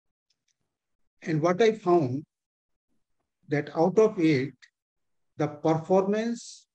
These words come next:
of six companies, I will just share on what parameters I analyzed. Performance of six companies was excellent as compared to the other two companies. The parameters on which I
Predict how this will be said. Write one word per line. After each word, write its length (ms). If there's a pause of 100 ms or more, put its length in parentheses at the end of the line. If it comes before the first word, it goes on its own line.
(180)
of 280
six 420
companies, 760 (560)
I 80
will 140
just 300
share 280
on 180
what 260
parameters 720
I 260
analyzed. 560 (1120)
Performance 680
of 160
six 300
companies 760 (220)
was 460
excellent 640 (640)
as 200
compared 560
to 240 (180)
the 140
other 240
two 220
companies. 680 (680)
The 100
parameters 840
on 160
which 520
I 360